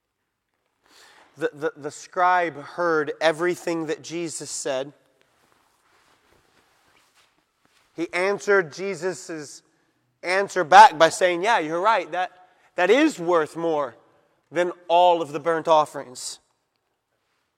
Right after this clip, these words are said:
But Jesus says,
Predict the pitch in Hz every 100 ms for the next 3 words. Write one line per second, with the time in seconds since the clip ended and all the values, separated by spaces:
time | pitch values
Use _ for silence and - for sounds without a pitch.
0 | _ _ _ _ _ _ _ _ _ _
1 | - 131 139 147 190 143 170 - 190 175
2 | 165 135 -